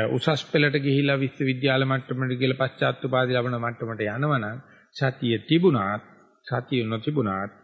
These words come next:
ශ්‍රද්ධාව තිබුණාත් ශ්‍රද්ධාව නොතිබුණාත් වීර්යවන්ත වුණාත් කුසීත වෙලා නින්දට වැටුණාත් සමාධිය තිබුණාත් සමාධිය නොතිබුණාත් ප්‍රඥාව තිබුණාත්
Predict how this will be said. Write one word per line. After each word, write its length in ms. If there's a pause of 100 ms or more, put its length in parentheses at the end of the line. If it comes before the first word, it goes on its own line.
(180)
ශ්‍රද්ධාව 480
තිබුණාත් 680 (180)
ශ්‍රද්ධාව 500
නොතිබුණාත් 720 (500)
වීර්යවන්ත 540
වුණාත් 520 (280)
කුසීත 400
වෙලා 240
නින්දට 340
වැටුණාත් 520 (340)
සමාධිය 480
තිබුණාත් 560 (220)
සමාධිය 440
නොතිබුණාත් 600 (360)
ප්‍රඥාව 500
තිබුණාත් 580